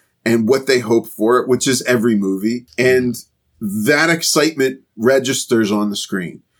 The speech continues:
You, you do end up with some serious problems. Uh, we talked about some of the performances being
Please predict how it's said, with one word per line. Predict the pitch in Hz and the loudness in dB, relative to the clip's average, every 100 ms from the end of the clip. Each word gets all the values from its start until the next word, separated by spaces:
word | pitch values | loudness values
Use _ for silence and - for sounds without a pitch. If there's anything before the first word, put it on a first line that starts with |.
| _ _ _ | _ _ _
You, | 101 123 131 127 104 - | 0 0 0 -2 -4 -10
you | 196 120 92 | -4 -2 0
do | 139 160 170 | 2 2 2
end | 143 135 127 | 2 2 2
up | 120 - | 0 0
with | 117 - | 0 0
some | - 123 113 104 104 | -2 0 2 0 -4
serious | - 139 135 139 131 - | -4 0 2 2 0 -2
problems. | 131 110 117 127 113 113 | -2 0 -2 -4 -4 -2
Uh, | 98 98 | 0 2
we | 104 | 0
talked | 113 104 95 | 0 -2 0
about | 104 101 | -2 0
some | 104 | 0
of | 98 | 0
the | |
performances | 85 87 98 95 104 - 101 | -4 -6 -2 0 0 0 0
being | 87 101 101 95 87 | 0 0 0 -4 -8